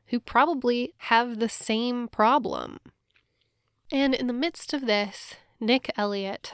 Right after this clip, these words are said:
a journalist, is brought to Miles's hospital, claiming that he was poisoned. As he dies,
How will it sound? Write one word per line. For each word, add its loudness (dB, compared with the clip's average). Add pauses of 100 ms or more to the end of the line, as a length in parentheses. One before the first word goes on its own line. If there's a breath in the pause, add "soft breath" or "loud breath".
a -2
journalist, -6
is -12
brought -2
to -12
Miles's -4
hospital, -4 (380 loud breath)
claiming -2
that -6
he -6
was -6
poisoned. -6 (760)
As 2
he -4
dies, -2